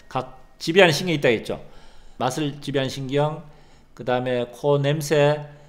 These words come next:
그 다음에 눈 시신경 다치게 되면은 안과적인 문제, 뭐 동안 할자, 외전 신경 이렇게 쭉 십이 내신경이 있다고 예전에 한번 설명드리셨습니다. 그런, 그런 것처럼 뇌 쪽을 다치게 되면은 이런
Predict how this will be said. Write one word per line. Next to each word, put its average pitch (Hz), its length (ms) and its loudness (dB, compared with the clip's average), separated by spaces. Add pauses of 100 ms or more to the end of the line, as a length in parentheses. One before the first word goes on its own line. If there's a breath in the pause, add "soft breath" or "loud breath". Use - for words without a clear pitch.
(100)
그 123 100 -14
다음에 127 300 -2
눈 143 340 -4 (480)
시신경 147 380 -4
다치게 135 320 0
되면은 131 560 -2 (440 soft breath)
안과적인 139 540 -2
문제, 110 400 -6 (300 soft breath)
뭐 110 140 -8
동안 127 260 -2
할자, 135 280 0
외전 120 260 0
신경 143 340 -4
이렇게 143 260 -4
쭉 170 300 -6
십이 160 360 -4
내신경이 131 320 -2
있다고 143 420 0
예전에 139 200 -2
한번 131 200 -4
설명드리셨습니다. 123 1000 -6 (540 loud breath)
그런, 160 480 -2
그런 165 160 0
것처럼 156 460 0 (480 loud breath)
뇌 135 160 -2
쪽을 185 160 2
다치게 151 260 2
되면은 139 640 -2 (300 loud breath)
이런 127 340 -4